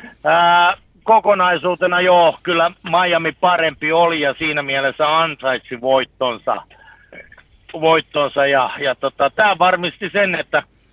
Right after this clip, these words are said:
kolme floridalaisjoukkuetta pitkästä, pitkästä aikaa on pudotuspeleissä. Eli, eli tota,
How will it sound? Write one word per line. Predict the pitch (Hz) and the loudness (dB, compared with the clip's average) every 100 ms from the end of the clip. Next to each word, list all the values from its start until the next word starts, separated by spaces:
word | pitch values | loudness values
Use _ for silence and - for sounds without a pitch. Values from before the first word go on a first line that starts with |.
| _ _ | _ _
kolme | 233 226 151 | 0 0 0
floridalaisjoukkuetta | 107 160 185 185 175 165 170 - 180 175 - _ 185 185 - 160 156 | 0 2 2 2 0 0 0 0 0 0 -4 _ -2 -2 -2 -4 -4
pitkästä, | 202 220 220 - 220 175 185 | -2 -2 -2 -4 -6 -6 -6
pitkästä | 185 - 175 190 | -6 -6 -4 0
aikaa | 190 180 165 | 0 2 0
on | 160 | 0
pudotuspeleissä. | 208 185 135 - - 190 139 104 - - - _ _ - - _ - | -2 -4 -4 -8 -4 -2 -2 -4 -12 -18 -18 _ _ -20 -20 _ -4
Eli, | 143 147 147 | -2 -2 -4
eli | 160 147 | -4 -4
tota, | 143 143 - 143 | -4 -4 -2 -2